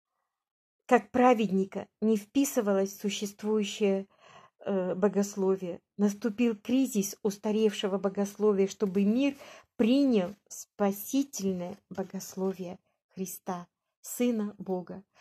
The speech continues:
который на кресте искупил грехи людей, чтобы поверившие в Него вошли святыми в Царствие Божие любви.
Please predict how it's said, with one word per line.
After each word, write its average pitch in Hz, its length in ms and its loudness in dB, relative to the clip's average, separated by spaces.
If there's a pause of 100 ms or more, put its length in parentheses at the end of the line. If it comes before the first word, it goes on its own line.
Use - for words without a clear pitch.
(200)
который 247 560 2
на 214 180 -2
кресте 202 640 -6 (120)
искупил 240 720 -4 (680)
грехи 202 640 0 (440)
людей, 190 600 -2 (300)
чтобы 208 680 2 (260)
поверившие 214 720 0
в 180 80 -8
Него 185 440 -6 (120)
вошли 196 480 -4
святыми 190 800 -8
в - 60 -20
Царствие 185 520 -8
Божие 180 540 -12 (400)
любви. 180 460 -10